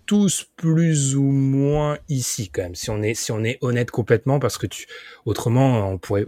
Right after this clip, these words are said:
on pourrait plus vivre. En tout cas, cette intro est beaucoup trop longue. Donc du coup, aujourd'hui, on va parler des équipes déchues du play-in à l'Est de la saison dernière, forcément. Donc, puisque nous sommes entrés dans la nouvelle saison, on va donc parler des Cavs dans un premier temps et des Hornets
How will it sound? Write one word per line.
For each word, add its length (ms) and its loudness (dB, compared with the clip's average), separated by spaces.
on 180 -4
pourrait 260 2
plus 160 -2
vivre. 260 -2
En 100 4
tout 140 2
cas, 240 2
cette 200 -6
intro 240 4
est 100 4
beaucoup 240 0
trop 160 0
longue. 200 0
Donc 180 6
du 140 2
coup, 200 -4
aujourd'hui, 480 4
on 80 2
va 80 4
parler 240 4
des 160 4
équipes 400 -2
déchues 480 4
du 280 -4
play-in 480 2
à 120 4
l'Est 220 4
de 60 2
la 80 2
saison 260 -2
dernière, 320 0
forcément. 420 -4
Donc, 280 0
puisque 220 -4
nous 120 2
sommes 200 2
entrés 200 -2
dans 120 -2
la 120 -6
nouvelle 240 -2
saison, 480 0
on 120 0
va 100 6
donc 180 2
parler 280 0
des 220 0
Cavs 380 2
dans 220 -4
un 60 -6
premier 320 -4
temps 180 -2
et 160 4
des 340 4
Hornets 420 2